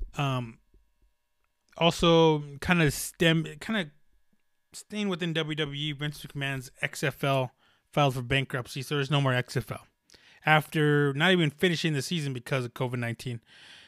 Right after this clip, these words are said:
Um, and people seem to be liking it, which is pretty crazy. I think it was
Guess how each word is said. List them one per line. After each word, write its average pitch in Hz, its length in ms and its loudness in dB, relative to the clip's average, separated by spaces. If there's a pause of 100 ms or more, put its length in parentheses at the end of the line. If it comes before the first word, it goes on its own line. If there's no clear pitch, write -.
(280)
Um, 131 260 -2
and 160 120 -2
people 294 440 0
seem 170 260 -2
to 151 80 -4
be 139 180 -6
liking 120 580 -10
it, 120 100 -20
which 127 180 -12
is 131 80 -18
pretty 131 200 -10
crazy. 123 440 0
I 123 80 -4
think 160 280 -8
it 139 100 -4
was 127 500 -6